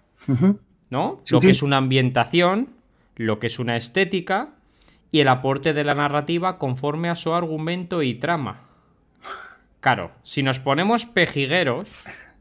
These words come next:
Speaker 2: y que nadie se me, que nadie me se enfade, <laughs> que, que nadie se me enfade, el tema es el principio por el cual una narrativa se construye.
Speaker 1: Ujú.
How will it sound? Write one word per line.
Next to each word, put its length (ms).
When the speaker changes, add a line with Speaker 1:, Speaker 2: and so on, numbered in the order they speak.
Speaker 2:
y 120
que 100
nadie 220
se 160
me, 400
que 100
nadie 480
me 380
se 260
enfade, 580
<laughs> 260
que, 120
que 140
nadie 260
se 180
me 220
enfade, 600
el 220
tema 500
es 160
el 180
principio 840
por 140
el 140
cual 440
una 240
narrativa 600
se 180
construye. 760
Speaker 1:
Ujú. 340